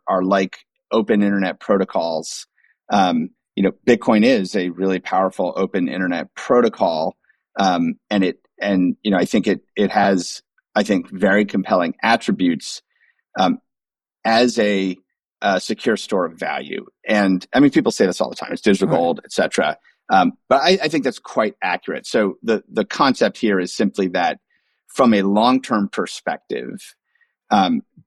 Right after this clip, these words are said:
Speaker 1: governments around the world are really, and including the United States, are massively in debt, are issuing a lot of money to continually refinance that debt, and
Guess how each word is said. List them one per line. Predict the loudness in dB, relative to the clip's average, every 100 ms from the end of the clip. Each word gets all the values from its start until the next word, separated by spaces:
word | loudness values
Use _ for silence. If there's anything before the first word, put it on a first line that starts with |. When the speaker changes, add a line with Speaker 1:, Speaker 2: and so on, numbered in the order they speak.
| 2
Speaker 1:
governments | 4 4 2 -2 -4
around | -4 -2 -4
the | -8
world | -8 -6 -6 -8 -10 _ _ _ 0
are | 2 4 0 -4 -10
really, | -4 2 2 2 -2 -8 -8
and | -6 -4
including | -4 -2 -2
the |
United | -2 -8
States, | -6 -6 -8 -14 _
are | 0 0 2
massively | 2 4 2 0 0
in | -2 -4
debt, | -6 -6 -8 _ _ _ _ -4
are | 0 0 -2 -4 _ _ _ _ 0
issuing | 0 4 2
a | 4
lot | 2 -2
of |
money | -4 -6 -8 -10 -14 -6
to | -2 -2
continually | -2 -4 2 2 2 0 -4
refinance | -2 -2 0 -2 -2 -4
that | -4 -6 -4
debt, | -4 -4 _ _ _ _ _ -2
and | 2 4 2